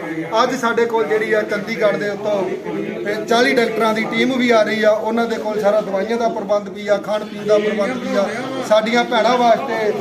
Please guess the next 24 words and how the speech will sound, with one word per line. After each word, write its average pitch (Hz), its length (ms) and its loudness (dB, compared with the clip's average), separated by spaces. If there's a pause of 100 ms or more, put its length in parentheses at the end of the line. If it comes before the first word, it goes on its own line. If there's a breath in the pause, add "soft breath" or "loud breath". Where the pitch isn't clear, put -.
(400)
ਕੁਝ 226 200 0 (100)
ਘਰੇਲੂ 233 260 0
ਸਮਾਨ 226 360 2
ਆ 208 240 4 (240)
ਉਹ 214 100 -2
ਵੀ 240 140 0
ਉਹਨਾਂ 226 240 0
ਦੇ 214 100 -2
ਕੋਲ 208 320 -4
ਲੈ 196 160 2
ਕੇ 202 180 -2
ਆ 185 120 2
ਰਿਹਾ, 190 180 0
ਥੋੜ੍ਹੇ 202 220 -4
ਚਿਰ 196 140 -4
ਤੱਕ 190 260 -4
ਉਹ 180 180 -2
ਵੀ 196 80 -4
ਪਹੁੰਚ 190 340 -4
ਰਹੇ 202 180 -2
ਆ। 170 120 2 (540)
ਅਸੀਂ 233 200 4
ਇਹੋ 233 140 6
ਹੀ 233 140 0